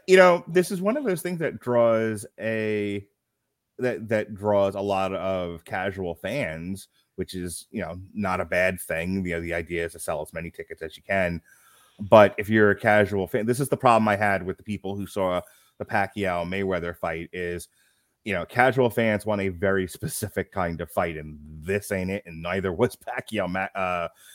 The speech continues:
Pacquiao Mayweather for that matter. Friend on Twitter who is hanging out with us makes a good point here that Woodley has always fought like this. It's true, but he,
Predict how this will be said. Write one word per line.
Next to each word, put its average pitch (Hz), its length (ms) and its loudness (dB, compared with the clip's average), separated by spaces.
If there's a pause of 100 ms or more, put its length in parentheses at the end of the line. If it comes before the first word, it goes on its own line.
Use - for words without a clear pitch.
(180)
Pacquiao 113 360 4
Mayweather 92 400 0
for 95 80 -6
that 90 200 -2
matter. 90 280 -2 (260)
Friend 208 260 4
on 139 220 4
Twitter 143 460 2
who 113 240 -2
is 107 260 0
hanging 107 340 0
out 95 180 -2
with 98 180 -6
us 107 360 0 (380)
makes 110 260 2
a 104 40 -6
good 101 220 0
point 98 300 0
here 110 200 -2
that 113 160 -2
Woodley 98 320 -4
has 131 180 0
always 139 400 0
fought 95 280 0
like 92 160 -6
this. 92 200 -10
It's 135 180 -8
true, 123 440 0 (300)
but 135 100 2
he, 220 480 -4